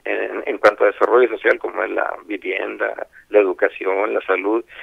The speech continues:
y tenían un sindicalismo blanco cua-, que controlaba todo. Ahí corrían un trabajador porque hacía, eh, derecho, hacía, a-, a-, hacía el intento de ejercer su derecho al, de huelga, a organización sindical,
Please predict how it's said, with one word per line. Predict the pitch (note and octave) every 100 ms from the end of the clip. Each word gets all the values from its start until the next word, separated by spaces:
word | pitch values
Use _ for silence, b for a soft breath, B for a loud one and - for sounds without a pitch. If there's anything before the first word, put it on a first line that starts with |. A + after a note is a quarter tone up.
| B -
y | G#2+
tenían | A#2+ A#2+ C3
un | C#3
sindicalismo | - A#2+ A#2 A2 A2+ B2 B2+
blanco | B2+ C3 B2+ C#3+ C#3+
cua-, | G#2+ -
que | -
controlaba | G2+ G2 G2+ A#2+ B2
todo. | A#2 B2 A#2
Ahí | A2+ F3
corrían | - D#3+ D#3 E3
un | E3
trabajador | D3 A#2+ A2 G#2+ B2 D#3+
porque | A#2 G#2+ F2+ b b b
hacía, | F#2+ - B2 A#2+
eh, | - - - - - -
derecho, | G2+ A2+ - - B B B
hacía, | - - C3 C3
a-, | B2 A2 - A2+
a-, | - G2 - B B B B B
hacía | C3 - F#3
el | F3+
intento | D#3+ - D#3+ E3 - C3
de | G#2+
ejercer | G2+ G#2+ C3 B2
su | B2+
derecho | G#2+ A2 A2+ A2+ B B B B
al, | G#2+ G2+ -
de | - G2 G2
huelga, | G#2+ A2+ A2+ B2 D#3 -
a |
organización | F2+ F2 F#2 G#2 - G#2+ G#2
sindical, | G#2+ F#2+ - F#2+